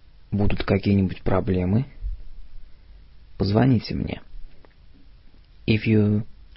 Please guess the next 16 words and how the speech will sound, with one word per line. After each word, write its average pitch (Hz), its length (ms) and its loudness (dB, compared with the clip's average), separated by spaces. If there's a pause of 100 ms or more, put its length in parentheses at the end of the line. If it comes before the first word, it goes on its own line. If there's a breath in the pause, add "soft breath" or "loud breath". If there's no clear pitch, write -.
(180)
have 95 400 0 (200)
any 104 400 4
problems, - 840 -2 (720 soft breath)
give 151 180 4
me 131 140 2
a 98 40 -4
call. - 480 -4 (2000)
У 113 80 -2
Сью 107 540 4 (2000)
последнее 101 600 2
время 101 320 2
множество 104 420 0
проблем 117 500 2
с - 120 -6
ее 90 100 0
соседями. - 720 -4